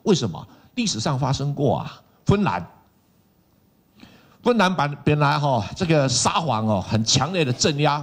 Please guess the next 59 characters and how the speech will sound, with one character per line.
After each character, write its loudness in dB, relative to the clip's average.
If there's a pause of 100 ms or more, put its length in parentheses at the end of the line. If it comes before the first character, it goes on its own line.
芬 -2
兰， -6
因 -4
为 2
芬 -2
兰 0
是 -4
被 0
沙 0
皇 -2
所 -6
统 -4
治， -6 (580)
就 2
出 0
来 2
一 -2
个 -4
亚 0
历 0
山 0
大。 -4 (1300)
你 -6
们 0
都 2
忘 0
了 -2
这 -6
个 -2 (640)
俄 4
罗 2
斯 -4
的 2
沙 2
皇， -6 (760)
他 0
突 0
然 2
间 -2
不 0
知 0
道 0
哪 0
一 0
根 -2
筋 0
拉 -2
错 0
线， -2 (360)
也 0
许 0
他 0
真 -2
的 -2
想 -2
法 0
这 -4
样 -4
子， -16